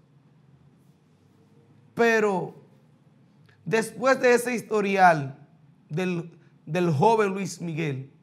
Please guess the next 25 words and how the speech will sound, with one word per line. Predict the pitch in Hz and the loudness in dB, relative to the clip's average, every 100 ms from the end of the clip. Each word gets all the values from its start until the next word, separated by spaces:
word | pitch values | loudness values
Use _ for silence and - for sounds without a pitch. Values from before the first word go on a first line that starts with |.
| _ _ _ _ _ _ - _ - | _ _ _ _ _ _ -20 _ -4
no | 202 | -2
hay | |
que | - 247 | 0 -2
ser | 247 | -2
un | 262 226 | -2 0
genio | 196 240 202 190 185 | 4 4 2 -2 0
para | 180 175 | 0 0
saber | 185 185 175 143 - - _ _ - _ _ _ _ _ _ | -2 -2 -2 -4 -10 -20 _ _ -20 _ _ _ _ _ _
que | - 214 214 | 0 2 4
esa | 220 214 202 | 2 2 2
es | 202 196 185 147 - - _ _ _ _ | 2 0 -2 -6 -12 -20 _ _ _ _
una | 214 214 208 | -4 0 2
obra | 190 196 185 170 151 - - - - - _ _ _ - | 2 2 0 0 -2 -6 -18 -20 -20 -20 _ _ _ -8
de | 160 | -2
la | 180 | 0
delincuencia, | 170 170 170 160 180 220 233 - - - _ _ _ _ - _ - | 0 -2 -4 -4 0 0 -2 -10 -18 -20 _ _ _ _ -20 _ -8
que | 185 190 220 | -2 0 2
esa | 233 240 233 | 0 -2 -4
es | 220 - | -6 -8
una | 233 220 214 | -8 -2 0
obra | 202 190 175 143 - - 254 | 2 2 2 0 -4 4 8
o | 247 | 8
de | 240 | 6
sus | 233 214 | 0 -4
socios, | - 294 269 - 185 214 - - | 6 8 8 4 -4 -4 -6 -20